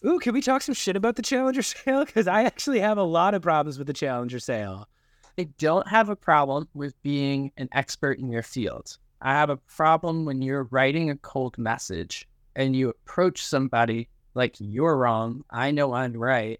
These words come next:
Speaker 2: and you take this tone, when in reality,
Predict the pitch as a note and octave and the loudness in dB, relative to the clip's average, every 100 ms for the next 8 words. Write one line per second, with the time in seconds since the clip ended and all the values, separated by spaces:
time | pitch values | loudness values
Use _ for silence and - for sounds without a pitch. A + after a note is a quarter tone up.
0 | _ - C3 B2+ A#2+ A#2 A#2 A#2+ - _ | _ -6 -2 -2 -2 -4 -6 -10 -16 _
1 | _ _ _ _ - C#3+ C3 - D3+ C#3 | _ _ _ _ -8 -6 -6 -2 -2 0
2 | C3 - - - D#3+ D#3 - D3+ - D#3 | -4 -6 -8 -6 0 0 -2 -10 -6 -2
3 | D#3 C#3+ C#3+ F#3 G3 D3 C3+ C3 | 0 0 0 2 2 0 -2 -6